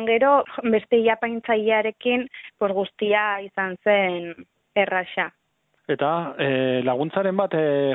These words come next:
Speaker 2: jaso zenuen, eh, eskualdaketa egiteko? Ba, ez dakit, eh, eh, tramiteak egiteaz aparte, ba, diru laguntzaren bat, edo, ba, hori,
Speaker 1: A
Speaker 2: autonomo
Speaker 1: ber.
Speaker 2: berria bezala, edo?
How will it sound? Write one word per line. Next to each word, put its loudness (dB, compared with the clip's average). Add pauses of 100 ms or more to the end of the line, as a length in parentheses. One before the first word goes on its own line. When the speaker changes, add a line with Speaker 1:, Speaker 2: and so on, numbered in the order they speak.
Speaker 2:
jaso -4
zenuen, -2
eh, 2 (380)
eskualdaketa -2
egiteko? -2 (320)
Ba, -10
ez -16
dakit, -6
eh, -4 (140)
eh, -2 (440)
tramiteak -2
egiteaz 0
aparte, 0
ba, 2
diru 0
laguntzaren 0
bat, -2
edo, 0
ba, 0
hori, 2
Speaker 1:
A 6
Speaker 2:
autonomo 2
Speaker 1:
ber. 2
Speaker 2:
berria 0
bezala, 0
edo? 0